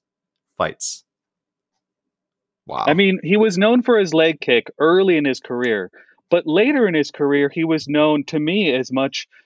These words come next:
Speaker 2: for his body shot. He had a great, great body shot, and I don't think there's any better example of that than the Stevens fight. Stevens is a very, very tough guy, or at least he was for the majority of his career.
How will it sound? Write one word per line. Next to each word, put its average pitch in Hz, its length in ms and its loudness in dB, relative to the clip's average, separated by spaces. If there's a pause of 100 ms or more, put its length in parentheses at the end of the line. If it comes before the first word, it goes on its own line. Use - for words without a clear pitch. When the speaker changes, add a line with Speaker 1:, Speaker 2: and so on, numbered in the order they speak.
(180)
Speaker 2:
for 139 140 4
his 131 140 2
body 131 340 2
shot. - 340 -6 (300)
He 190 140 -4
had 214 160 4
a 123 80 4
great, 127 560 -2 (100)
great 143 340 0
body 127 320 0
shot, 95 360 -4 (520)
and 127 380 2
I 135 140 2
don't 156 140 0
think 156 160 -4
there's 135 220 0
any 147 280 0
better 131 320 2
example 120 480 -2
of 107 120 -6
that 104 300 0 (460)
than 120 140 -2
the 120 80 -2
Stevens 135 500 -2
fight. 90 240 -6 (200)
Stevens 233 480 0
is 143 140 2
a 123 120 0
very, 117 580 0 (300)
very 175 360 2
tough 120 340 -2
guy, 117 220 0
or 104 80 -2
at 107 60 -4
least 123 240 -4
he 127 80 -6
was 120 280 -2
for - 120 -12
the 107 80 -8
majority 110 420 -2
of 101 80 -4
his 104 140 -6
career. 113 500 0